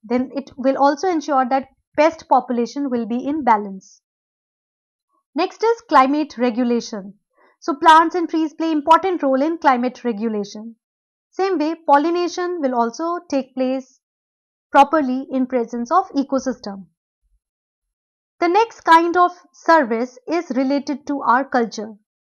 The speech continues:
and these are known as cultural services. So if we have ecosystem, if we have trees,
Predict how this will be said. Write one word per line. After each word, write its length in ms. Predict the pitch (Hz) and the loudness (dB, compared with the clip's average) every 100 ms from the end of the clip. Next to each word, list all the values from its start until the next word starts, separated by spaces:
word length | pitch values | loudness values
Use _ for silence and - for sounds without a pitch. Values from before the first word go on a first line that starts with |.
| _ _ | _ _
and 200 | 226 226 | -8 -4
these 180 | 240 294 | -2 2
are 120 | 330 | 2
known 200 | 311 302 | 2 0
as 220 | 311 381 - | -2 -4 -4
cultural 500 | 285 262 262 262 254 | 0 0 0 -4 -2
services. 680 | 240 196 190 214 208 _ _ _ _ _ _ _ | -6 -8 -12 -16 -20 _ _ _ _ _ _ _
So 220 | 370 349 | -4 -2
if 160 | 392 | 0
we 100 | 427 480 | 2 4
have 220 | 349 349 | 6 6
ecosystem, 800 | 302 269 320 311 285 - 220 202 | 2 -4 -2 -2 -4 -6 -10 -8
if 180 | 247 269 | -6 -4
we 60 | 302 | 2
have 240 | 311 294 - | 4 4 0
trees, 500 | 311 285 208 - | -2 -2 -4 -10